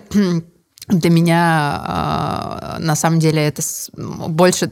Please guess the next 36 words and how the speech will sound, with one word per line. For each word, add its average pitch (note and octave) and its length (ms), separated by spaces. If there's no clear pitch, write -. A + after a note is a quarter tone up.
эмоция, F3+ 460
которая D3+ 560
связана D#3 500
вот C#3+ 160
с, - 320
а, - 500
м-, - 460
моей D3+ 300
позицией, E3+ 480
моей D#3 160
работой, G3+ 480
она E3+ 180
связана D#3 340
вот D3 60
с - 100
решением E3 460
каких-то D#3 400
проблем, C#3 420
которые - 360
у - 20
людей D3 200
случились, - 600
и, - 40
и, D#3 360
и E3 180
помочь C#3 380
им C#3+ 100
решить - 240
какие-то - 220
проблемы. E3+ 460
Там, D#3 180
заблокировали, D#3 640
не C#3 120
знаю, C#3 220
в C#3 60
драйве, E3 540